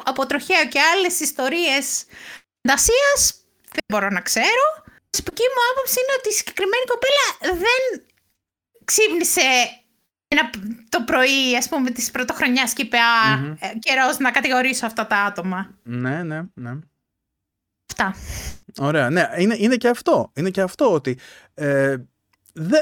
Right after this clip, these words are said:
Speaker 2: είναι το πιο εύκολο πράγμα να αποφασίσεις να κάνεις μια ψευδή καταγγελία, ε, για, για βιασμό. Δηλαδή, ξέρεις
Speaker 1: Αυ-
Speaker 2: τι έχεις να αντιμετωπίσεις. Ξέρεις
Speaker 1: Ναι.
Speaker 2: πόσο δύσκολο είναι.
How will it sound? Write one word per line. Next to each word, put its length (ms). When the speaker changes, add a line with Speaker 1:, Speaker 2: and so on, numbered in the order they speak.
Speaker 2:
είναι 140
το 100
πιο 180
εύκολο 340
πράγμα 360
να 100
αποφασίσεις 760
να 1080
κάνεις 300
μια 280
ψευδή 440
καταγγελία, 880
ε, 1000
για, 460
για 160
βιασμό. 600
Δηλαδή, 380
ξέρεις 560
Speaker 1:
Αυ- 100
Speaker 2:
τι 100
έχεις 180
να 80
αντιμετωπίσεις. 840
Ξέρεις 260
Speaker 1:
Ναι. 60
Speaker 2:
πόσο 240
δύσκολο 600
είναι. 280